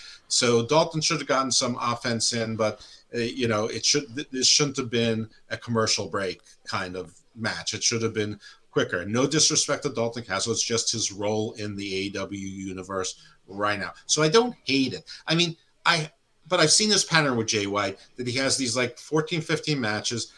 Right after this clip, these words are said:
He's either taking most of the offense or it's fifty fifty, and then all of a sudden he hits two moves and the match is over. And i-, if that's his thing, I get it, but that doesn't, I don't think that really works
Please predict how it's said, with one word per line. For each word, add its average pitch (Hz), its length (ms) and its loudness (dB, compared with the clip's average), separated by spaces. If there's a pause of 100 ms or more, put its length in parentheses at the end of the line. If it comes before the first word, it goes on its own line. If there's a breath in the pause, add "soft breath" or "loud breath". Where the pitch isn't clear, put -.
(420 soft breath)
He's 143 280 0
either 135 500 4 (140)
taking 170 420 0
most 156 300 2
of 156 100 -4
the 127 120 -4
offense 120 520 -4
or 135 140 0
it's 131 120 -2
fifty 127 340 -2
fifty, 117 340 -4
and 113 100 2
then 117 180 2
all 135 220 10
of 127 80 4
a 123 60 2
sudden 104 500 4 (200 soft breath)
he 117 160 -2
hits - 260 0
two 120 180 0
moves 104 360 -2
and 98 120 -2
the 101 40 -6
match 92 280 -8
is 78 120 -8
over. - 340 -18 (340 soft breath)
And 147 400 4 (300)
i-, 196 180 -6
if 190 160 -4
that's 247 280 4
his 233 220 2
thing, 170 440 0 (260)
I 139 100 -2
get 131 400 2
it, 151 140 -4
but 123 140 -6
that 147 180 -2
doesn't, - 380 -4
I 143 60 -8
don't 190 180 -4
think - 100 -10
that 175 160 2
really 139 380 0
works 117 520 2